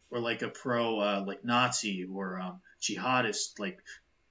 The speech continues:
a suicide bomber movie, and I think it could still be a good movie.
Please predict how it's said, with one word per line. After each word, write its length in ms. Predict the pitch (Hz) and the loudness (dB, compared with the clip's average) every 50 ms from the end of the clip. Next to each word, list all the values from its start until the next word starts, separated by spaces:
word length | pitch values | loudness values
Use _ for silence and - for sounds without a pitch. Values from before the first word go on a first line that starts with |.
| _ - - - - | _ -14 -12 -8 -4
a 80 | 202 190 | 2 6
suicide 680 | - - - - 214 202 190 - - 170 156 147 131 | 8 8 10 10 10 10 10 10 10 10 8 8 8
bomber 380 | 127 151 156 160 160 156 151 131 | 8 8 8 8 8 8 6 4
movie, 240 | 127 120 101 101 101 | 2 2 2 2 0
and 100 | 107 120 | 0 2
I 40 | 120 | 2
think 100 | 185 175 | 2 2
it 40 | |
could 120 | - 123 123 | 2 2 2
still 260 | - - 202 170 147 | 4 6 6 6 8
be 140 | 139 135 120 | 8 6 6
a 60 | 104 | 6
good 200 | 98 127 120 107 | 4 2 0 0
movie. 420 | 107 113 131 139 - 85 82 - | 0 0 0 0 -2 -4 -10 -12